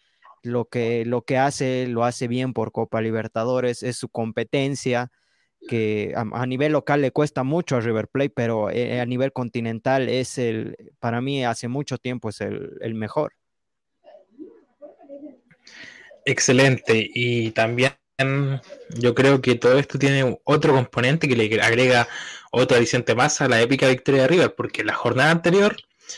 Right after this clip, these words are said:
Speaker 2: Junior dio el batacazo en Brasil, en el Maracaná, en el partido número cien, que se disputó en ese escenario y le ganó dos a uno. Perdón, ahí hay un error en, en el G C,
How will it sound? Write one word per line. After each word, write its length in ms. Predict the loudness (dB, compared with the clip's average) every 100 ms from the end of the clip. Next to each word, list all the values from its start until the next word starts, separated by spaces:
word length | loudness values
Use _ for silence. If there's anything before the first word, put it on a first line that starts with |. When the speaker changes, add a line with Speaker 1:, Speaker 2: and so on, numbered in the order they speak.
| -18 -20 -20 -8
Speaker 2:
Junior 580 | 2 4 4 4 2 -2
dio 220 | -2 2
el 80 | 4
batacazo 440 | 2 2 2 2 2
en 80 |
Brasil, 380 | 2 2 0 0
en 180 | 0 0
el 100 | 0
Maracaná, 480 | 0 0 2 2 2
en 60 | 0
el 100 | -2
partido 340 | -4 0 2
número 420 | 2 4 4 4 0 -16 _
cien, 640 | -6 -2 2 4 4 2 -4 -14 -20 _ _ -4
que 140 | -2
se 160 | 2 0
disputó 520 | 0 0 2 4 4
en 100 | 2
ese 160 | 0
escenario 420 | -2 -2 0 2 2
y 40 |
le 120 | 2
ganó 420 | 2 2 0 -2 _
dos 440 | -4 0 0 0
a 120 | 2 2
uno. 300 | 2 0 -4 _ _ -20 -6
Perdón, 240 | -2 -2
ahí 240 | -2 -4 -4 -12 -20 -4
hay 100 | 2
un 100 | 4
error 260 | 4 4 6
en, 120 | 4
en 80 | 4
el 160 | 0
G 160 | 0 2
C, 280 | 6 6